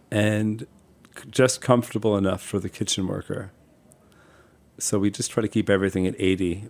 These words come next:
But, you know, in the summertime, we're, we're successful if the, if the air conditioning doesn't break down. But sometimes in the winter, when it gets really cold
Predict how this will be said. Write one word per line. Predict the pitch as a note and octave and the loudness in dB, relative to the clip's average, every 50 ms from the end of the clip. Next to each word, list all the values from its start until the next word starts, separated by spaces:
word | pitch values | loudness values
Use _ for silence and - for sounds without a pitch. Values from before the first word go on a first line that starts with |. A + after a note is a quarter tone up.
| _ | _
But, | - G#2 G2 F#2 - _ _ - | -2 0 0 0 -2 _ _ 0
you | A#2 G#2+ | 0 2
know, | F#2+ F#2 | 2 2
in | F#2 G2+ | 2 2
the | G#2 | 0
summertime, | - - C#3 C3+ C3+ C3 - - B2+ A#2 A2 G#2 | 4 4 4 6 6 4 4 4 4 4 6 4
we're, | G2+ G2+ G2+ - | 4 4 2 2
we're | - - G#2+ G2+ | 0 0 0 0
successful | - - G#2+ - - - G2+ G2+ G2 - - - B2 A#2 A#2+ | 0 -2 -8 -6 0 4 4 4 4 2 0 0 0 0 0
if | B2 - - | -2 -6 -4
the, | A2+ G#2 G2 - - - - | -2 -2 -2 -2 -4 -6 -8
if | G#2 - | -10 -4
the | - G#2+ G#2 | 0 2 2
air | G2+ G2+ | 2 2
conditioning | - - G#2 F#2+ F#2+ - - A2+ G2+ F#2+ | 2 -2 -2 0 -2 -2 -2 0 0 0
doesn't | F2+ F2 F2 F#2 | 0 -2 -2 -4
break | E2 - F#2 E2+ - | -4 -4 -4 -4 -4
down. | - F#2 F#2 F2 F#2+ G#2+ C3 C#3 _ _ _ _ _ - - _ - - - - - - - - - - - - - - _ _ | -4 -2 -2 -2 -2 -2 -4 -8 _ _ _ _ _ -20 -20 _ -20 -20 -20 -20 -20 -20 -20 -20 -20 -20 -20 -20 -20 -20 _ _
But | - - - - | -8 -8 -6 -2
sometimes | - A#2 A2+ B2+ - - B2+ A#2 A2 G#2 G2+ | 0 0 0 0 0 0 0 0 0 0 0
in | G#2+ | 0
the | G#2+ G2 | 0 2
winter, | G2+ G#2+ G#2 - - F#2+ - G#2 F#2+ - _ _ _ - _ - | 4 2 2 2 0 -4 -4 -4 -8 -12 _ _ _ -20 _ -6
when | G#2+ F2+ | -6 -6
it | - | -4
gets | - - - - | -6 -10 -8 -8
really | G#2 F#2+ G2 G2+ G2+ G#2+ G#2+ G#2 G2+ | -8 -6 -4 -2 0 0 2 0 0
cold | - - F2+ F2+ F#2 G2 G2+ - - - | -2 -2 -2 -2 -2 -2 -4 -8 -12 -14